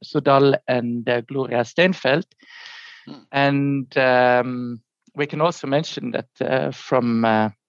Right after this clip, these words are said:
Speaker 1: from the summer on, we will have three P H D students who will work on wind energy related, uh, topics at
Speaker 2: Ah,
Speaker 1: the
Speaker 2: good.
Speaker 1: institute.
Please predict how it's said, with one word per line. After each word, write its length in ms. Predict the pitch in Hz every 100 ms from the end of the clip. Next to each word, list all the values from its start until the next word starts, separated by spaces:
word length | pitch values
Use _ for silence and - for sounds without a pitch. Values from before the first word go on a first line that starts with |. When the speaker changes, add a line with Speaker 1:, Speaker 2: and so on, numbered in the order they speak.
| _ _ _ _
Speaker 1:
from 200 | - 135
the 80 | 131
summer 400 | - 143 143 131
on, 200 | 127 123
we 80 | 123
will 180 | 117
have 220 | 117 120 117
three 440 | - - 139 -
P 120 | - -
H 220 | 135 -
D 160 | -
students 460 | 139 - 139 123 120
who 120 | -
will 180 | 143 147
work 240 | 143 - 131
on 200 | - 120 _ - - -
wind 220 | 139 131
energy 360 | 123 127 139 135
related, 480 | 127 123 123 - - -
uh, 260 | - - -
topics 600 | - - - 135 - - - -
at 100 | 117
Speaker 2:
Ah, 60 | -
Speaker 1:
the 80 |
Speaker 2:
good. 60 | -
Speaker 1:
institute. 640 | - - - - - -